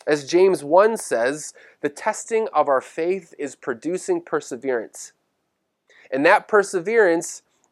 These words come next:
is God finishing his work in us, his work of salvation, the growth that is happening within us. And so for the Christian,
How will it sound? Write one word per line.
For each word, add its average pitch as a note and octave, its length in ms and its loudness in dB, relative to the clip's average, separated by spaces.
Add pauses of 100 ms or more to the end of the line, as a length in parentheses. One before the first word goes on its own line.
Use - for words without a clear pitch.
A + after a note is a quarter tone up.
is A3 320 0
God F#3 400 4
finishing G3+ 560 0
his E3+ 200 -2
work F3 420 -2 (140)
in D#3+ 180 -4
us, - 460 -8 (380)
his E3 300 -2 (160)
work F#3 340 4
of D#3+ 180 -2
salvation, D#3+ 720 -2
the B2+ 80 -6
growth D3 680 -2 (320)
that B2+ 120 -8
is A#2+ 100 -8
happening A2+ 560 -2
within G2 260 -6
us. G2 140 -6
And B2 100 -10
so D3 140 2
for E3+ 120 -8
the D#3 60 -4
Christian, C3+ 720 -10